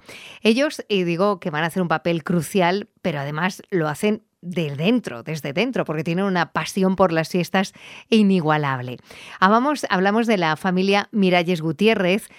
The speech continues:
Son tres miembros de esta familia, los tres miembros de esta familia, los que son encargados de este año pregonar las fiestas monfortinas este próximo sábado dos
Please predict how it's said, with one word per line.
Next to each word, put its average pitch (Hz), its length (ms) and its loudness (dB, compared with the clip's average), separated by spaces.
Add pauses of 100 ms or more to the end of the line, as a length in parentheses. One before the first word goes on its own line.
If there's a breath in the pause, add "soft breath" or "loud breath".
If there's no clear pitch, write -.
(140 soft breath)
Son 190 420 0
tres 240 320 2
miembros 180 460 0
de 151 100 -4
esta 139 380 -4
familia, 233 420 2
los 180 220 -4
tres 170 240 -4
miembros 147 340 -2
de 151 80 -4
esta 131 380 -4
familia, 190 400 0
los 165 160 -4
que 156 100 -8
son 165 200 -2
encargados 156 520 -2 (320 loud breath)
de 170 260 0
este 165 220 -2
año 160 320 0
pregonar 160 640 0 (260 soft breath)
las 147 480 -4
fiestas 196 420 0
monfortinas 170 720 -2 (260 soft breath)
este 165 400 -4
próximo 165 520 -2
sábado 156 560 -2
dos 185 560 0